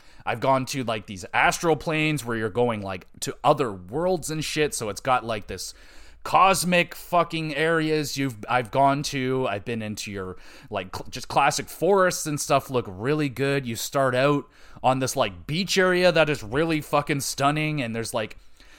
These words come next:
uh, the Mind Flayers have this, like, alien technology, and I've been on some of their ships, and it's like, tha-, that's where it feels really like X com. I'm like, "Whoa, I'm in, like, a spaceship like X com," and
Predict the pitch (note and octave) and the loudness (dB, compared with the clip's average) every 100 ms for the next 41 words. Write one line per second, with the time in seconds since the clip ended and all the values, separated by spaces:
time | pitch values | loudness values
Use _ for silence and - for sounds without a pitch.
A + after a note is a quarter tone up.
0 | - G2 G#2+ G#2+ B2 B2+ E3 D3 D3 C3 | -8 -2 0 0 0 0 -2 -4 -2 -2
1 | A2 G#2 B2 A2+ B2 - A#2 G#2+ - C3 | -2 -2 -2 -2 -4 -4 -6 -6 -4 -2
2 | C#3 C3+ C3+ B2 B2 B2+ C3+ D#3 C3 A2+ | 0 0 -2 -4 -6 2 4 4 2 -2
3 | G2+ G#2 A2+ A#2 A#2 - B2+ B2 B2 - | -6 -4 -2 0 -2 -2 -2 -2 -2 -2
4 | - D3 C3+ - - F#2+ F#2+ - G#2+ G2+ | 0 2 0 -2 -6 -6 -6 -6 -4 -6
5 | - - - - - - G2+ C3+ B2 B2+ | -10 -20 -20 -16 -14 -14 -4 -4 6 8
6 | D3+ - D#3+ D3+ - D#3+ B2+ G2 A#2 G#3+ | 8 6 2 2 2 2 0 -2 4 4
7 | C4 E3+ C3+ B2 - A#2 - - A#2+ A2+ | 6 2 2 0 -2 -4 -4 0 0 0
8 | G#2+ A2+ G#2+ D3+ D#3 D3 C3+ B2+ C3 C3 | -2 -4 0 2 4 4 2 -2 -2 -2
9 | B2 A#2+ - - C3 C3 - B2+ - A#2+ | -2 -4 -6 -6 -6 -6 -4 -4 -2 -4
10 | A#2 A#2+ - - B2 B2+ B2+ A2 | -2 -4 -4 0 2 4 2 -4